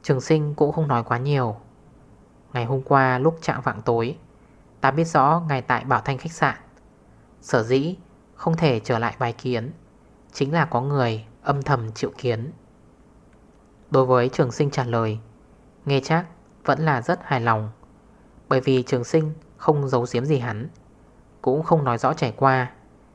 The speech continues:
Điều này nói rõ Trường Sinh là một người có thể giữ bí mật. Mặc dù Tảo Triều tình huống đã có người cáo chi cho Nghê Trác, nhưng Nghê Trác trong lòng vẫn có nghi hoặc. Cao đại nhân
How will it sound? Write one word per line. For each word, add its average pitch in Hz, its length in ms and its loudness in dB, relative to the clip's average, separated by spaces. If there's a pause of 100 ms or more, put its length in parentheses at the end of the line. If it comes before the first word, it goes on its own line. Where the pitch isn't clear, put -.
(240)
Điều 139 120 4
này 120 160 0
nói 120 160 -2
rõ 147 340 0 (100)
Trường 123 200 0
Sinh 143 280 0
là 139 60 0
một 117 180 -4
người 113 380 -2 (120)
có 127 120 0
thể 131 160 0
giữ 135 280 -2
bí 117 140 -4
mật. 135 180 -2 (2500)
Mặc 131 160 0
dù 139 200 4
Tảo 117 200 0
Triều 123 260 0
tình 120 160 -2
huống 120 380 -2 (520)
đã 156 100 4
có 165 120 2
người 160 260 4
cáo 120 220 0
chi 147 360 -2
cho 143 180 2
Nghê 139 160 0
Trác, 165 240 0 (800)
nhưng 143 180 2
Nghê 131 140 2
Trác 165 240 2
trong 139 160 0
lòng 117 280 2 (160)
vẫn - 160 -2
có 120 200 2
nghi 139 140 -2
hoặc. 135 220 0 (1200)
Cao 143 140 4
đại 127 160 0
nhân 135 320 0